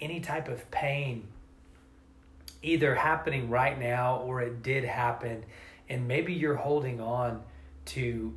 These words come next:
bitterness, I just wanna encourage you to just press in to God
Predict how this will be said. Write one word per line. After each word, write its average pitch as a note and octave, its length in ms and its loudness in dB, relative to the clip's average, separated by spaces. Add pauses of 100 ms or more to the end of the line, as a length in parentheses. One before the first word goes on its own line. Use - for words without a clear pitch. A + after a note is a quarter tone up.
(100)
bitterness, A#2 760 -2 (1700)
I C#3+ 140 2
just F3 180 -2
wanna E3+ 140 4
encourage B2 720 0
you A2+ 200 -4
to A#2+ 140 -10
just A#2 360 -4
press D3 420 4
in C3 380 0 (440)
to - 180 -4
God B2+ 640 4